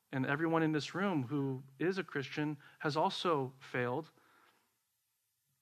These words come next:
But don't let that stop you from pursuing God with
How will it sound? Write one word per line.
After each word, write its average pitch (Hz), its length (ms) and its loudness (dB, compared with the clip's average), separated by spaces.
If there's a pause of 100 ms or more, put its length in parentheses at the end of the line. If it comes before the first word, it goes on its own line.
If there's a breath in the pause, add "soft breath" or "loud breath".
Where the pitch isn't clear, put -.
(340)
But 135 180 -4
don't 156 200 0
let 190 160 -2
that 180 120 0
stop 156 380 4
you 139 60 -4
from 131 160 -2
pursuing 160 520 -2
God 127 280 4
with 131 180 -8